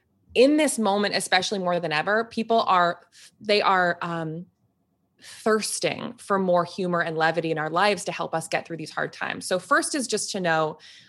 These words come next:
um, oftentimes when someone makes a bid, uh, John Gottman's work, uh, talks about these emotional bids that we make to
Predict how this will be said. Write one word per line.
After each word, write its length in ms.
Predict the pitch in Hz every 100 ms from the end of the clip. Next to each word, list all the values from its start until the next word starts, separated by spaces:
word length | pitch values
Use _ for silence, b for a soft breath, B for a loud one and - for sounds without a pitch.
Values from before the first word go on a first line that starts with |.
| B
um, 380 | 180 165 165 175 _ _ -
oftentimes 680 | 196 240 247 226 214 202 190
when 140 | 170
someone 300 | 180 175 165
makes 260 | 160 160 165
a 40 |
bid, 500 | 151 160 160 175 233 233 b _
uh, 140 | 160 170
John 260 | 180 175
Gottman's 420 | 165 160 175 170 165
work, 380 | 156 151 - - -
uh, 240 | 165 156
talks 320 | 160 160 156 165
about 420 | 160 151 147 -
these 140 | 175
emotional 460 | 160 156 156 170 151
bids 260 | 156 156 151
that 80 |
we 60 | -
make 220 | 151 147 -
to 240 | 160 -